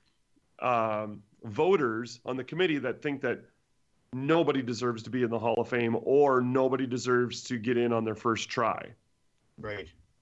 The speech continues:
Speaker 1: And it's absurd. It's, it's obstructionist just for the sake of being an obstructionist. And somehow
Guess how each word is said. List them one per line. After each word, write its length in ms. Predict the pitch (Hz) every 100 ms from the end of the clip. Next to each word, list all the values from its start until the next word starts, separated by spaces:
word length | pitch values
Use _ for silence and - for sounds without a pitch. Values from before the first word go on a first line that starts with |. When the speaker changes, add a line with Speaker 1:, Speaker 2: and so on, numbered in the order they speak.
| _ -
Speaker 1:
And 540 | 160 151 143 131 123 -
it's 180 | 147 190
absurd. 560 | 175 - 330 339 123 123
It's, 160 | 123 -
it's 160 | 160 165
obstructionist 1000 | 123 - 208 214 - 143 143 - - 110
just 240 | 117 165 - _
for 120 | 156
the 100 | 143
sake 280 | - 147 139
of 100 | 110
being 260 | 131 127 120
an 120 | 113
obstructionist. 800 | 104 - 117 - - 50 - - _ _ _ _ _ _ -
And 440 | 160 151 139 120 120 _ _ _
somehow 1040 | - - 185 196 127 170 147 113 110 123